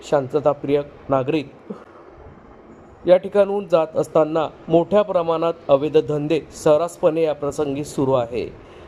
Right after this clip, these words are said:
यामध्ये दारू विक्री, सट्टा विक्री, जुगार, मटका असे विविध धंदे या ठिकाणी सुरू असून सर्वसामान्य नागरिकांनी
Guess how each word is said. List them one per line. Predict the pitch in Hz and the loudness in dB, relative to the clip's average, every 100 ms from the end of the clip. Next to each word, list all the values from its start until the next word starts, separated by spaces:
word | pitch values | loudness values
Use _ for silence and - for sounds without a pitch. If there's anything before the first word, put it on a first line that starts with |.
| - | -6
यामध्ये | 156 170 185 190 196 | 0 2 2 -2 -4
दारू | 165 151 143 156 160 | 0 0 0 -2 -6
विक्री, | 147 139 143 147 | -6 -4 -4 -4
सट्टा | 147 151 - 170 | -2 -2 2 2
विक्री, | 156 143 147 147 143 - - 127 | 0 -2 -6 -6 -8 -16 -14 -4
जुगार, | 139 151 151 - | 0 2 0 -2
मटका | 139 139 139 170 139 - - - - - | -2 -2 0 0 0 -4 -20 -20 -20 -12
असे | - 139 185 | -10 0 0
विविध | 160 170 214 | 0 -4 0
धंदे | 208 175 170 165 170 | 2 2 -2 -2 -4
या | 160 160 | -2 -4
ठिकाणी | 165 156 151 | 0 0 0
सुरू | 151 - 151 151 | -2 -4 0 0
असून | 135 170 139 - - - - - - | 0 -4 -4 -6 -20 -20 -20 -20 -2
सर्वसामान्य | - 170 202 196 185 180 180 | 2 2 2 -2 -2 -2 0
नागरिकांनी | 185 175 151 160 160 156 165 | 0 0 -2 0 0 0 -2